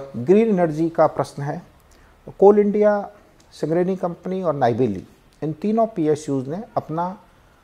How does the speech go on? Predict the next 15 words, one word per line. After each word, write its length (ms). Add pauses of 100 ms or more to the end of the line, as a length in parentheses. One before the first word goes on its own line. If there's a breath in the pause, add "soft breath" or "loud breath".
(220 soft breath)
total 440
जो 160
energy 380
requirement 680
है, 300 (680)
उसके 220
equivalent 720
green 460 (160)
energy 440
generation 500
capacity 640
विकसित 460
करने 240
के 120
लिए 240